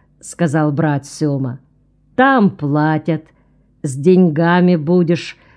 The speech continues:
и руки не дрожат". Он снова разлил водку. "И поеду", неуверенно сказал Санька.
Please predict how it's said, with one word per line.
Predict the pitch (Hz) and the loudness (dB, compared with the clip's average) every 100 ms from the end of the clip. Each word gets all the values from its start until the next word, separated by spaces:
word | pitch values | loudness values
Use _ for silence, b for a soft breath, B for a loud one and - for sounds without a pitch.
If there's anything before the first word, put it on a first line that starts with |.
| b b - | b b 2
и | 190 | 4
руки | 170 190 190 190 | 4 2 2 2
не | 180 180 | 2 2
дрожат". | 160 170 165 135 165 160 156 _ _ _ _ _ _ _ _ | 2 0 0 0 0 0 -4 _ _ _ _ _ _ _ _
Он | 180 165 | 0 2
снова | - - 185 226 208 | 0 2 4 4 2
разлил | 170 139 143 160 156 | 0 -2 0 0 0
водку. | 131 147 143 143 - 135 143 _ _ _ _ _ _ _ _ _ _ - | 0 -2 -2 -6 -10 -12 -14 _ _ _ _ _ _ _ _ _ _ 0
"И | 202 214 | 4 4
поеду", | - 214 214 190 139 156 170 175 151 147 165 165 b b b _ | 2 2 2 2 0 2 2 2 0 0 -2 -2 b b b _
неуверенно | 185 190 175 160 160 214 220 185 | 4 6 6 4 4 4 4 2
сказал | 160 - 160 135 151 | 0 -4 -4 -2 -2
Санька. | 147 - 160 143 139 143 143 131 | -4 -6 -4 -2 -2 -2 -4 -8